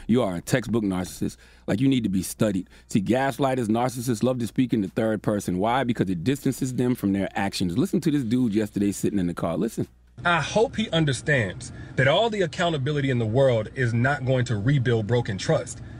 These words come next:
Speaker 2: Not on a personal level, and even with the public that he's addressing. Like, even his most loyal supporters at this point will probably have a raised eyebrow from this point forward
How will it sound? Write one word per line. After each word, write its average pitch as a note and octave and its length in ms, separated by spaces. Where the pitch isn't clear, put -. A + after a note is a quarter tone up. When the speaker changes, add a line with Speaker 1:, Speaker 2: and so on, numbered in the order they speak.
Speaker 2:
Not D#3+ 200
on D#3+ 100
a C3+ 60
personal F3+ 420
level, F3+ 360
and B2+ 180
even D#3 260
with C#3 140
the B2 80
public D#3 320
that C#3 120
he's D3 200
addressing. B2 460
Like, B2 200
even B3 260
his G3 140
most F3+ 220
loyal E3+ 340
supporters D3+ 480
at B2 160
this D#3+ 180
point C#3+ 220
will A#2+ 80
probably D#3 400
have C3 180
a A#2+ 60
raised B2+ 340
eyebrow C#3+ 360
from A2+ 160
this C3+ 120
point A#2+ 300
forward D#3 420